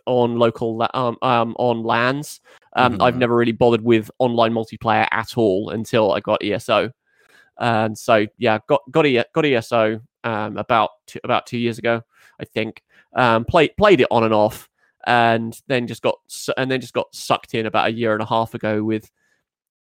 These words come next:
Speaker 1: uh, with, it pretty much was, it was a c-, it was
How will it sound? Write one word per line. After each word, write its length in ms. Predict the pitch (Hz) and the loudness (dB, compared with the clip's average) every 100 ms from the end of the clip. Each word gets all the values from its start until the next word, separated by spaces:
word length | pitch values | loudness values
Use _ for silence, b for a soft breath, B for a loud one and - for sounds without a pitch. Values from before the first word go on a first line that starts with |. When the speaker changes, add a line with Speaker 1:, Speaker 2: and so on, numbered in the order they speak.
| _ _ _ _ _ _ | _ _ _ _ _ _
Speaker 1:
uh, 240 | 143 123 113 | -4 -2 -2
with, 300 | 120 113 _ _ - | -2 -6 _ _ -8
it 180 | 180 - - | -6 -8 -6
pretty 140 | 240 | -6
much 260 | 370 - - | -6 -8 -6
was, 280 | 170 - - | -6 -6 -4
it 160 | 170 151 | -2 0
was 160 | 143 | -2
a 60 | 131 | -4
c-, 80 | - _ | -8 _
it 160 | 147 | 0
was 160 | 131 | 0